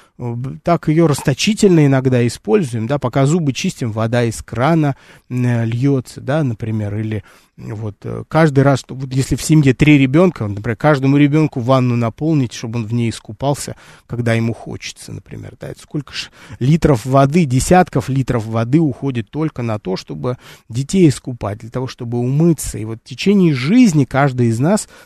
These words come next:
такое количество литров воды, а, просто через себя пропускает, совершенно не пользуясь ими. Они мимо человека проходят,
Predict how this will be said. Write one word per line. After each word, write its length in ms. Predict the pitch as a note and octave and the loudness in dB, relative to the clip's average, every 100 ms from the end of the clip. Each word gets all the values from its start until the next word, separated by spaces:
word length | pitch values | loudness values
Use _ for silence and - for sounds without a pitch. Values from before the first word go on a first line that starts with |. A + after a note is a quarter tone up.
| - | -12
такое 280 | B2+ G3 G#3+ | -2 0 2
количество 500 | D3+ E3 E3 - D#3 | 4 2 0 -4 -2
литров 360 | E3+ D#3 C#3+ | 0 0 -2
воды, 440 | C3 D#3+ E3 B2+ F#2 _ | 0 0 2 0 -2 _
а, 720 | A2 G2+ F#2+ G#2 - - - D#3 D#3 E3 E3+ F#3 _ - D#3 | -10 -8 -8 -10 -12 -12 -16 -18 -20 -20 -20 _ _ -18 -12
просто 340 | C3 - _ | -10 -10 _
через 300 | - C#3+ B2+ | -6 -4 -4
себя 260 | - C3 A#2 | -4 -4 -2
пропускает, 680 | B2+ - C#3 - F3 C#3+ | -4 -6 -8 0 0 0
совершенно 420 | - C#3 - D#3 | -4 -8 -2 2
не 100 | D3+ | 4
пользуясь 720 | D#3+ - D3+ A#2 - A#2 - - | 2 0 -2 -2 -6 -12 -12 -12
ими. 220 | G2+ F#2+ - - | -12 -12 -18 -10
Они 200 | A2 A2+ | -2 2
мимо 300 | B2 G3+ E3+ | 6 6 6
человека 540 | B2+ - A#2 A2 A2 - | 0 -6 -6 -6 -6 -8
проходят, 500 | A2 A#2+ - F3+ | -8 -6 -2 -2